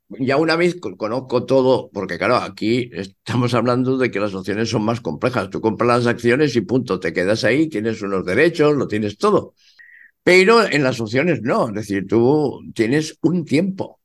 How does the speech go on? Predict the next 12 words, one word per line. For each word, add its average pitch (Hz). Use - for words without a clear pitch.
Bien, 127
es 120
verdad 107
que 117
se -
puede 101
rolar 92
el 87
vencimiento 131
y 123
tal, 143
pero 170